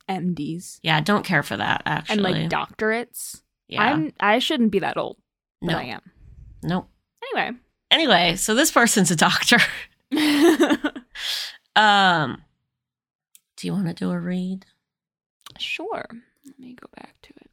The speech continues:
Speaker 1: All right. So, quote from at Canton Weiner,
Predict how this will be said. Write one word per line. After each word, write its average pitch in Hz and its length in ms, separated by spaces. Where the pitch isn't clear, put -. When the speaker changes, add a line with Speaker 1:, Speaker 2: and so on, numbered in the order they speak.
Speaker 1:
All 262 60
right. - 140
So, - 200
quote - 240
from 269 280
at 254 280
Canton 226 340
Weiner, 226 480